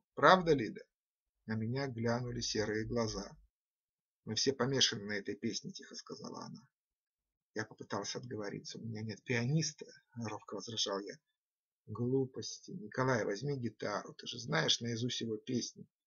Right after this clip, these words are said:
И притуши свет. Но сначала понюхаем».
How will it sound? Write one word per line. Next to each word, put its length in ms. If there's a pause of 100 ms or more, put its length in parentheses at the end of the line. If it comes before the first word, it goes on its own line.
(500)
И 80
притуши 440
свет. 400 (640)
Но 220
сначала 540
понюхаем». 720